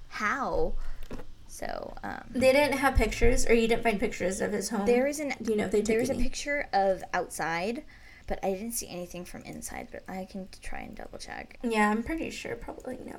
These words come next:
Speaker 2: probably not, but
Speaker 1: Although I did see one where they pulled, like, a hu-, a baby fetus out of, like, a drawer in, like, a red liquid.
Speaker 2: Mm, I see it.
Speaker 1: Yeah, it just looks like it's all outside. Like, they have everything covered. There's a bunch of, like, trash bags, but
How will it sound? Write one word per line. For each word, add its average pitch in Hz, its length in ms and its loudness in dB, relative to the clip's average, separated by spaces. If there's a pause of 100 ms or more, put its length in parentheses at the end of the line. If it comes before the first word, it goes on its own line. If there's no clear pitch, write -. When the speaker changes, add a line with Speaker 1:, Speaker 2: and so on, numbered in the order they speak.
Speaker 2:
probably - 340 -14
not, - 260 -10 (140)
but - 120 -14 (380)
Speaker 1:
Although 240 200 4
I 240 80 4
did 233 180 -2
see 285 120 -2
one 240 180 0
where 233 80 2
they 202 100 4
pulled, 202 220 -6
like, 202 100 -2
a 190 60 -6
hu-, - 260 -12
a 175 60 -6
baby 170 320 -2
fetus 226 460 -2
out - 120 0
of, 180 80 -2
like, 175 160 -4
a 180 60 -2
drawer 175 640 -2 (160)
in, 180 160 -8
like, 151 180 -6
a 170 80 0
red 170 220 0
liquid. 247 500 -2 (180)
Speaker 2:
Mm, 233 460 2
I 208 120 2
see 202 200 -2
it. - 180 -2 (840)
Speaker 1:
Yeah, 190 360 0
it 208 100 -2
just 247 200 -2
looks 240 140 -6
like 240 120 -4
it's 214 120 -6
all 185 220 -4
outside. 170 340 -4
Like, 165 140 -8
they 185 80 -4
have 196 180 -4
everything 180 320 -6
covered. 208 420 -4
There's 175 140 -4
a 170 60 -6
bunch 175 160 -10
of, - 80 -12
like, 151 140 -8
trash 170 320 -6
bags, 180 540 -6
but 190 140 -8